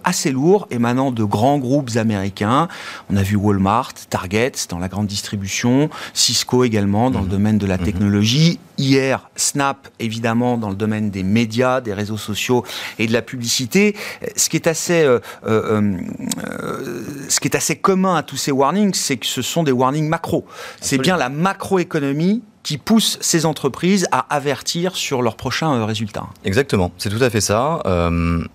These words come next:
Speaker 2: vous parliez du sentiment général, ça reste de l'incertitude, ça reste beaucoup de perplexité en effet sur l'environnement macro. Euh, on se raccroche ici avec des thèmes qu'on avait déjà dissertés ensemble, qui sont évidemment, euh, le risque d'un effet ciseau, typiquement croissance vis-à-vis de l'inflation,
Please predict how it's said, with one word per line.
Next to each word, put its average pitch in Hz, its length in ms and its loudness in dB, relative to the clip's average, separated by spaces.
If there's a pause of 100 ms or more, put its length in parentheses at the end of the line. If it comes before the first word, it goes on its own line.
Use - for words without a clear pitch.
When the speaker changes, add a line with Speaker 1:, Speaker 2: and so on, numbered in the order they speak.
Speaker 2:
vous 87 120 -8
parliez 95 220 -2
du 90 60 -10
sentiment 92 400 -4
général, 87 380 0
ça 80 140 -4
reste 85 160 -2
de 82 40 -4
l'incertitude, 80 600 -6 (320)
ça - 140 -2
reste 76 140 -4
beaucoup 95 280 -2
de - 40 -12
perplexité 90 580 -2
en 80 120 -2
effet 76 180 -4
sur - 140 -4
l'environnement 80 460 0
macro. 82 440 -2 (580)
Euh, 76 200 0
on 90 80 0
se - 80 -2
raccroche 90 400 -2
ici 87 240 -2
avec 80 220 0
des 80 100 -4
thèmes 90 240 0
qu'on 82 140 -6
avait 76 160 -2
déjà 80 180 -2
dissertés 78 400 -6
ensemble, 82 440 0
qui - 100 -10
sont - 160 -4
évidemment, 78 540 -2
euh, - 20 -6 (400)
le 82 80 -2
risque 87 260 0
d'un 80 140 0
effet 78 180 -2
ciseau, 87 400 2
typiquement - 460 -4
croissance - 680 -2
vis-à-vis 78 280 -4
de 80 60 -2
l'inflation, 78 440 -2